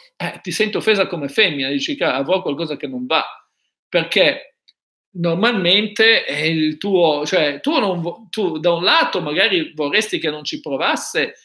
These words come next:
perché hai l'idea che tutti gli uomini ci provano perché cercano solo quello. Però se uno non ci... Eh sì, lo reputi un gentiluomo, ma ti flasha abbastanza, no? Uno che non ci prova.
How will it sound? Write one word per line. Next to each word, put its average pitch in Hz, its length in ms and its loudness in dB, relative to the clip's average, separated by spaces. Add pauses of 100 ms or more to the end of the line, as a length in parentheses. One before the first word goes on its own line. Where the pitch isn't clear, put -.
(200)
perché 160 280 0
hai 170 100 4
l'idea 156 260 2
che 156 120 -4
tutti - 260 -4
gli 147 60 0
uomini 165 340 2
ci 139 160 -2
provano 165 380 0
perché 139 260 -2
cercano 147 440 -4
solo 135 300 -2
quello. 123 540 -6 (500)
Però 160 280 4
se 196 120 0
uno 170 180 6
non 175 140 0
ci... 202 140 -2
Eh 202 140 0
sì, - 200 0
lo 160 120 -2
reputi 185 320 -4
un 175 100 -4
gentiluomo, 180 540 2
ma 139 140 -4
ti 151 120 -6
flasha 220 500 -2
abbastanza, 135 760 -2
no? 156 200 -2
Uno 160 200 -2
che 143 160 -2
non 143 180 -4
ci 143 160 -8
prova. 131 500 -4